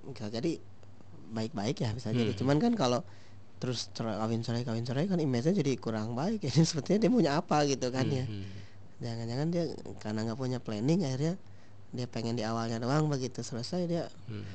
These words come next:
Speaker 1: jadi kayak stop kontak aja <laughs> ya gitu kan. <laughs> Ya udah sih,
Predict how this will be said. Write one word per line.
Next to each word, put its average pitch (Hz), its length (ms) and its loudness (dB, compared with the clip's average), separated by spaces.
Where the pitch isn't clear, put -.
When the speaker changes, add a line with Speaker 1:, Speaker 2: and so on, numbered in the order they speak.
Speaker 1:
jadi 151 180 4
kayak 123 180 2
stop - 220 -2
kontak 113 400 0
aja 151 400 2
<laughs> 113 100 2
ya 170 140 12
gitu 170 260 12
kan. 160 160 10
<laughs> - 80 -12
Ya 127 80 -6
udah 165 240 8
sih, 139 240 4